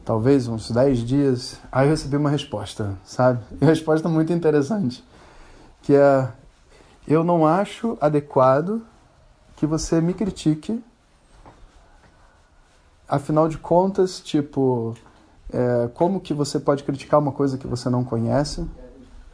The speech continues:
et cetera, et cetera, et cetera. Né? E eu fiquei olhando, eu falei assim, "Cara, como é que pode, né, cara? Uma pessoa no mundo do yoga não tá aberta a críticas."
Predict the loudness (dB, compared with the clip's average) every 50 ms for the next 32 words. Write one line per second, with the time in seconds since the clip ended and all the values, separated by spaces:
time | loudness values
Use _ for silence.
0 | -20 -20 -14 _ 0 0 0 2 0 0 0 2 2 0 -2 -2 -2 -2 0 2
1 | 2 2 2 -2 -4 -6 -8 -6 -2 0 2 2 0 0 -4 -8 -8 -10 -16 -20
2 | -20 -20 -20 -20 -20 -20 -20 -20 _ -20 -20 _ -2 0 2 2 2 2 0 0
3 | 0 0 0 0 -2 -6 -10 -6 -2 2 4 4 4 4 2 2 0 0 -2 -2
4 | -2 -4 -4 -4 -2 -2 -2 -2 -2 -4 -8 -10 -12 -12 -16 -18 -2 2 4 4
5 | 4 2 0 0 0 0 0 -2 -2 -2 -2 -4 -6 -8 -6 -2 -2 0 2 2
6 | 0 0 0 0 0 2 2 2 2 2 2 0 0 -2 -2 0 0 0 2 2
7 | 0 0 -2 -2 -4 -6 -6 -8 -14 -20 -20 -20 -20 -20 -20 -20 -20 -20 -20 -20
8 | -20 -20 -20 -20 -20 _ -20 -20 -6 -2 0 2 2 2 2 2 2 2 2 2
9 | 2 0 0 -2 -4 -6 -2 -2 -2 -2 -2 -4 -4 -4 -4 -4 -4 -8 -14 -20